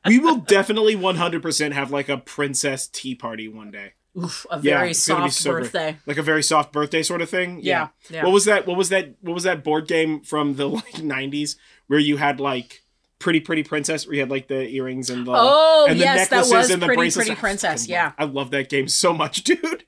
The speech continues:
Speaker 1: We played that all the time as a kid.
Speaker 2: Oh, I did not have that game.
Speaker 1: Yeah, yeah, yeah. Rachel had that game, and she loved it, and so obviously we all played it.
Speaker 2: Oh, yeah.
Speaker 1: Right?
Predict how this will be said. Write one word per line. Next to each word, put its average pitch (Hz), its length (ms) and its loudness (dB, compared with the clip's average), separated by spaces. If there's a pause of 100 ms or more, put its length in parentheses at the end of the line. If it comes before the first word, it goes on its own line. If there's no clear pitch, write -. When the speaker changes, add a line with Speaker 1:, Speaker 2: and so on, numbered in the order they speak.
(240)
Speaker 1:
We 214 80 0
played 302 260 2
that 202 240 2
all 208 160 4
the 180 140 0 (120)
time 202 540 0
as 156 140 -2
a 127 60 -4
kid. 117 380 -8 (380)
Speaker 2:
Oh, 156 80 -2
I 160 80 2
did 151 160 -8
not 143 140 -8
have 139 160 -14
that 139 120 -20
game. 131 240 -18
Speaker 1:
Yeah, 175 220 4
yeah, 175 160 4
yeah. 175 160 2
Rachel 170 320 0
had 175 160 0
that 175 160 0
game, 175 320 0
and 147 100 -4
she 160 140 -2
loved 151 240 0
it, 147 180 2
and 143 140 -4
so 143 160 0
obviously 127 420 -4
we - 140 2
all 175 240 2
played - 200 2
it. 165 60 0
Speaker 2:
Oh, 160 240 -2
yeah. 156 240 -6
Speaker 1:
Right? 143 320 -2